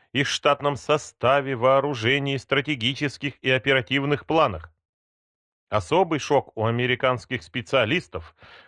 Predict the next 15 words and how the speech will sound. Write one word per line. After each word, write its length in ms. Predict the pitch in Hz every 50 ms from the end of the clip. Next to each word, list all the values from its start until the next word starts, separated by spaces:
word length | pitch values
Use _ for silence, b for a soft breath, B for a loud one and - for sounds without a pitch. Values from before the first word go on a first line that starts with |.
| B -
вызвали 640 | 65 - - - 120 143 123 110 117 131 143 139 135
подробные 640 | - 135 131 107 101 117 139 127 123 131 135 135
описания 720 | - - 110 - 139 123 - - 123 127 135 135 127 123
совещаний 880 | 120 - - 120 117 117 127 120 - - - 120 120 127 131 127 127 110 B B B B _
в 200 | - 76 - 104
узком 380 | 131 135 - - - 135 131
кругу 380 | 123 - 120 123 117 131 135 131
у 40 | 127
фюрера. 640 | 123 - 156 147 131 107 87 80 69 - - - _ _ _ _ _ _ _ _ _ _ _ _ _
Он 280 | - - 95 110 123 123
извещал 580 | 110 101 104 120 117 - - - 117 131 135 127
Москву 540 | 127 135 127 - - - 107 120 131 - -
о 100 | 123 117
точном 460 | - - 117 123 117 - 123 123 113
времени 560 | 87 85 101 127 131 127 127 123 127 123 B